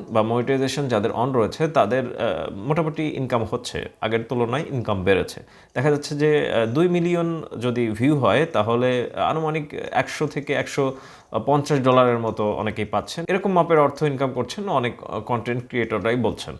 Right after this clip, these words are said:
গড়ে এক লক্ষ ভিউ হলে দেখা যাচ্ছে যে, আহ, আট থেকে দশ ডলার পর্যন্ত পাওয়া যাচ্ছে। আয় বৃদ্ধি হয় মানসম্মত যে সমস্ত কনটেন্ট ক্রিয়েটররা রয়েছে, তাদেরকেই গুরুত্ব দিচ্ছে Facebook।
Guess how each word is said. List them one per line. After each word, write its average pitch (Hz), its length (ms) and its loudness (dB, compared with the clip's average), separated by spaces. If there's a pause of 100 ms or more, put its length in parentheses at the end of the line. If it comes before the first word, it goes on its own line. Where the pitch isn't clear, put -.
(140)
গড়ে 170 280 2
এক 160 240 2
লক্ষ 170 260 0
ভিউ 180 220 2
হলে 139 220 2
দেখা 135 240 0
যাচ্ছে 131 260 -4
যে, 131 360 0
আহ, 110 420 4
আট 123 180 2
থেকে 139 260 -2
দশ 113 220 4
ডলার 113 240 2
পর্যন্ত 101 360 -4
পাওয়া 92 220 0
যাচ্ছে। 71 400 -10
আয় 160 260 6
বৃদ্ধি 165 400 0
হয় 147 360 4
মানসম্মত 156 1000 -2
যে 120 140 -6
সমস্ত 131 240 -6
কনটেন্ট 110 420 -2
ক্রিয়েটররা 110 440 0
রয়েছে, 107 360 0
তাদেরকেই 107 420 0
গুরুত্ব 110 300 -2
দিচ্ছে 92 400 -6
Facebook। 82 340 -2